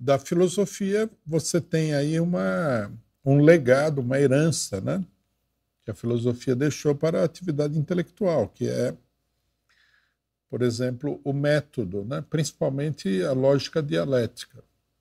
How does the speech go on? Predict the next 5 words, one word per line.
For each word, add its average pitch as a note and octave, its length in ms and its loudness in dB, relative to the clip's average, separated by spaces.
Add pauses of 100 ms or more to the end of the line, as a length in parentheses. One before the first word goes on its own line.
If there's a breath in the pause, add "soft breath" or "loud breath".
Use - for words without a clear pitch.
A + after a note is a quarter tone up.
(320)
mas D#3 220 -4
a G3 60 4
lógica C#3 540 0 (280)
tradicional B2+ 640 -2
também A2 460 -2